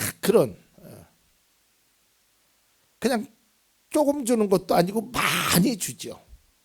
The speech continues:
근데 그 많이 주면서도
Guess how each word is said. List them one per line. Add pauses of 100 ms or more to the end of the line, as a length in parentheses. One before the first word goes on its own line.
(720)
근데
그
많이
주면서도